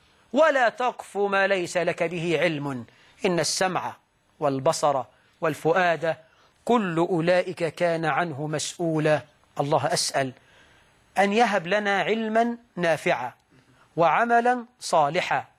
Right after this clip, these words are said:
وقبولا يدخلنا به برحمته وفضله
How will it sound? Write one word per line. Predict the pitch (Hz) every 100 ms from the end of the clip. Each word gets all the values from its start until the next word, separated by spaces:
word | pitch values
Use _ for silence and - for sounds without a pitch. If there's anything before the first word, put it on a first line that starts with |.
| _ _ _ _ 170
وقبولا | 175 - 170 170 214 208 185 175 196 208 156 135 - _ _
يدخلنا | 180 175 - 220 190 180 175
به | 165 214 175 175 151
برحمته | 156 156 - 165 202 208 151 175 151
وفضله | 147 - 214 170 196 196 214